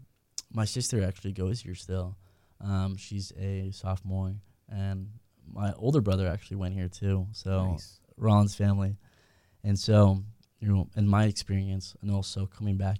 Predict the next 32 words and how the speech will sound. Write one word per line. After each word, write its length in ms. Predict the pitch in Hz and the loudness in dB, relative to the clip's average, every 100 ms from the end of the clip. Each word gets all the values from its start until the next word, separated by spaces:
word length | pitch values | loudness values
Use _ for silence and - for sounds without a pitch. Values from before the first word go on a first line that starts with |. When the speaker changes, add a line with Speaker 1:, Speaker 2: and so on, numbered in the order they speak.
| - | -6
Speaker 1:
here 320 | 98 98 92 | -10 -8 -10
and 100 | 95 | -10
just 240 | 95 95 - | -10 -10 -10
walking 360 | 95 95 - 95 | -8 -8 -6 -8
on 80 | |
campus, 640 | 98 - 98 95 92 - _ _ _ _ _ _ _ _ _ _ - | -8 -8 -10 -10 -12 -14 _ _ _ _ _ _ _ _ _ _ -16
you 100 | 104 | -12
know, 240 | 95 95 92 - _ _ 98 | -12 -12 -16 -20 _ _ -16
um, 280 | 95 90 98 110 _ _ - | -16 -16 -20 -20 _ _ -18
I've 180 | 104 101 | -16 -12
noticed 440 | 101 104 101 - | -10 -8 -10 -12
a 40 | 95 | -12
lot 300 | 98 92 92 | -10 -10 -10
of, 260 | 95 98 95 _ _ _ _ _ _ | -12 -14 -14 _ _ _ _ _ _
you 100 | 92 | -8
know, 200 | 95 92 | -6 -6
disassociation 1000 | 90 98 95 92 90 - 101 101 - 98 90 | -8 -10 -10 -10 -10 -12 -14 -14 -14 -14 -14
sometimes. 640 | 95 90 82 85 92 - _ - | -16 -14 -14 -14 -18 -20 _ -12
And 360 | 98 95 95 107 - _ - | -8 -8 -8 -12 -20 _ -16
again, 340 | 101 101 98 101 - - | -6 -4 -4 -8 -16 -12
I 100 | 101 | -8
don't 240 | 104 98 95 _ | -6 -6 -10 _
see 260 | - - 110 | -16 -6 -6
that 140 | 95 | -6
whole 240 | - 113 104 | -8 -6 -4
picture 340 | 107 - - | -4 -6 -12
'cause 160 | - 95 | -12 -10
I'm 100 | 98 | -8
not 160 | 95 - | -10 -10
here 220 | 101 98 | -10 -8
every 220 | 92 90 | -8 -8
day. 260 | 107 110 | -6 -6